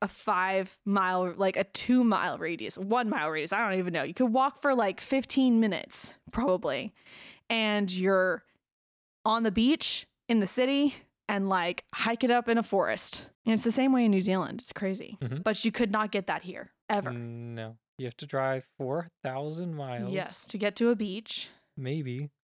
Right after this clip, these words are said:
Speaker 1: I mean, even here, like, if you wanna, like, we're technically in the mountains. But if you're in downtown Nashville, in, like, the downtown city,
Speaker 2: Mm-hmm.
Speaker 1: you gotta drive, like, thirty minutes, forty minutes to get to a mountain. You, you don't get to walk fifteen minutes and boom, you're on a mountain.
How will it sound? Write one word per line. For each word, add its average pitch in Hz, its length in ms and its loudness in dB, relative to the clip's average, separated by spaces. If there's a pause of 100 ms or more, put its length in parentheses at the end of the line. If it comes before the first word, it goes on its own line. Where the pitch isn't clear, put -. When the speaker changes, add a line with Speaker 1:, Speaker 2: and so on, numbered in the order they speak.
Speaker 1:
I 254 80 0
mean, 320 240 4
even 311 360 4
here, 294 440 4
like, 214 220 0
if 196 120 -6
you 214 100 2
wanna, 320 220 4
like, 240 180 2
we're 226 160 0
technically 262 720 -2
in 233 220 6
the 214 80 4
mountains. 190 680 -2 (560)
But 247 100 2
if 294 120 -2
you're 453 200 4
in 277 80 4
downtown 285 540 2
Nashville, 190 720 -2 (320)
in, 247 220 4
like, 226 220 0
the 202 80 0
downtown 247 600 2
city, 208 500 0 (320)
Speaker 2:
Mm-hmm. 127 320 -4 (300)
Speaker 1:
you 285 100 2
gotta 427 220 4
drive, 330 240 2
like, 277 200 0
thirty 302 400 2
minutes, 302 440 2
forty 320 300 0
minutes 330 280 0
to 202 80 -4
get 190 140 -2
to 190 100 -2
a 185 60 0
mountain. - 420 -8 (280)
You, 262 160 0
you 254 280 0
don't 254 200 2
get 262 140 0
to 220 100 2
walk 254 360 0
fifteen 208 480 -4
minutes 170 240 -6
and 180 180 -2
boom, 196 280 2
you're 180 120 0
on 170 120 2
a 165 40 -2
mountain. 202 580 -2